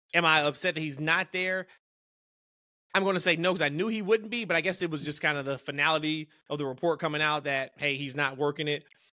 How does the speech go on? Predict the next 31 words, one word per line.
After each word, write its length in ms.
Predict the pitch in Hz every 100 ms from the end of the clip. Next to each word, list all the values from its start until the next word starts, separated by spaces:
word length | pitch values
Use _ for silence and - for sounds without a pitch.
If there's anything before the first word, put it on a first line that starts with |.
| _ _ -
Um, 420 | 156 143 131 127
because 200 | 156 180
I 80 | 165
do 180 | 196
think 240 | 202 180 165
you 140 | 170
have 220 | 151 180 -
to 80 |
use 280 | 156 165 156
him 120 | 165
just 180 | 151 147
in 80 | 139
big 280 | 123 156 131
moments. 640 | 139 139 110 104 - - - _ _ _ _ _ _ _ -
Now, 540 | 151 156 139 123 123 123 _ _ _ _ _ 131
this 260 | 151 180 180
is 120 | 156
when 680 | 160 160 156 147 143 139 127 _
E 160 | 170 190
could 180 | 180 156
say, 280 | - 151 143
"Hey, 160 | 151
look, 260 | 160 156 123
if 180 | 131 120 _
Cody 300 | 180 175 170
would've 460 | 156 156 156 151 147 _ _ _ _ -
took 160 | 185
the 80 | 175
title 300 | 147 165 156
at 80 | 147
Mania, 580 | 208 226 156 147 147